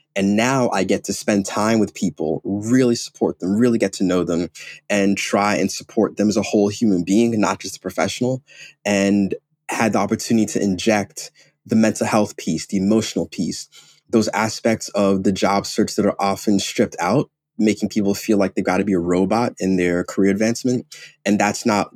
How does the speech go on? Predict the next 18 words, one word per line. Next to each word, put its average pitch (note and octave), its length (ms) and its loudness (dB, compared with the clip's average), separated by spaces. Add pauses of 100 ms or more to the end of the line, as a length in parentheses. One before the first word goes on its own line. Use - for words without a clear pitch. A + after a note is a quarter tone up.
life, G#2 280 0
that's G#2+ 160 -2
not E2 140 0
reality. G2 640 0 (420)
And G#2 160 0
so G#2 360 0
I G2+ 520 2 (160)
fell A2 300 0
into C#3+ 260 0
coaching, G2+ 520 0
but F#2+ 80 0
I F#2+ 80 0
chose G#2+ 520 0
to G#2+ 480 2 (300)
mold G#2+ 440 4
it G#2 140 2
after G2 420 0
my F#2 580 2